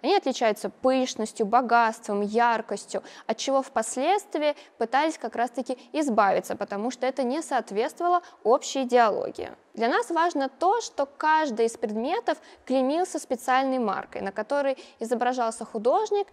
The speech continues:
сидящий за гончарным кругом, а рядом надпись «Керам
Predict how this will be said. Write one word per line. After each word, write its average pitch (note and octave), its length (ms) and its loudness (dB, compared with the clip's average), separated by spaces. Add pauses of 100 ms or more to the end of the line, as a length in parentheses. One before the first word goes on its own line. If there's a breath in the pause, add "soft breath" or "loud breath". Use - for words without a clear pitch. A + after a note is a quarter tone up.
(140)
сидящий A#3 500 -2
за A#3 180 2
гончарным B3+ 640 -2
кругом, - 480 -2 (240 loud breath)
а G#3+ 120 0
рядом E4 440 2
надпись - 500 -2 (220 loud breath)
«Керам C4 400 4